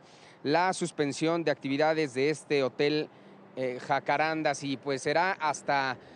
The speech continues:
nuevo aviso en lo que, eh, corren las investigaciones, cuando en algún momento pudiera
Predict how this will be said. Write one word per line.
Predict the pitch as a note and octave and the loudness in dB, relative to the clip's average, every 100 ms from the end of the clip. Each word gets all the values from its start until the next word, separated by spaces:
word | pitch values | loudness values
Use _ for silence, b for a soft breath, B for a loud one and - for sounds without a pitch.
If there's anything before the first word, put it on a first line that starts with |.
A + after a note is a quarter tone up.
| B - | B -2
nuevo | F3 G3+ F#3 | 0 2 2
aviso | E3 A#3 A#3+ B3 A3 | 2 -2 -2 0 2
en | F3 D#3 | 2 2
lo | C#3+ - | 2 0
que, | D3 C#3+ C3+ C3 - B B - - | 2 2 2 -2 -6 B B -20 -8
eh, | C3+ C3+ C3 C3 - D3 - | -2 0 0 -2 -4 -8 0
corren | F#3+ G3 F3 | 2 4 4
las | D#3 E3 | 2 2
investigaciones, | D3+ D3 E3 D3+ D3 G3+ G#3+ A#3+ - - B B B - | 2 0 2 0 2 2 2 2 0 -6 B B B 0
cuando | F3+ G3+ G#3 G#3+ A3 - | 0 2 2 2 0 -2
en | D#3+ D#3 | -2 2
algún | D#3 D#3 G3 | 2 2 2
momento | A#3 G3 G3 G3+ - G#3 | 2 2 2 2 0 0
pudiera | D#3 D3+ E3 F#3 F#3 D3+ B2+ | 0 2 4 4 4 2 0